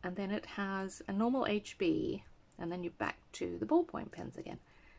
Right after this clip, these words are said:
How cool is that? And what you do is you do that, and it shoots out. I did follow the instructions 'cause, as I said, huge learning curve. Then you push it back in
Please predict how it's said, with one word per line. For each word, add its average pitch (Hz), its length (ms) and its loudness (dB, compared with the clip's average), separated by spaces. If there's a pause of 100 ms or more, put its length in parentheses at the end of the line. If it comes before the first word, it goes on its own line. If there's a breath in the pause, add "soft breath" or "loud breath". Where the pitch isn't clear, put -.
(140 soft breath)
How 403 180 4
cool 415 220 10
is 339 140 8
that? - 300 0 (340 loud breath)
And 247 80 0
what 320 120 8
you 320 120 12
do 254 160 6
is 226 120 4
you 240 60 2
do 311 200 12
that, - 580 6 (1500 loud breath)
and 214 100 4
it - 80 2
shoots - 380 12
out. - 420 0 (200)
I 202 80 2
did 220 200 4
follow 208 280 0
the 180 120 2
instructions 170 760 -4
'cause, - 200 -10
as - 180 -10
I - 40 -8
said, - 260 -8
huge - 300 -6
learning - 320 -8
curve. - 320 -10 (480 loud breath)
Then 247 100 0
you 269 80 2
push 330 280 4
it 330 100 2
back 254 300 0
in 220 420 -2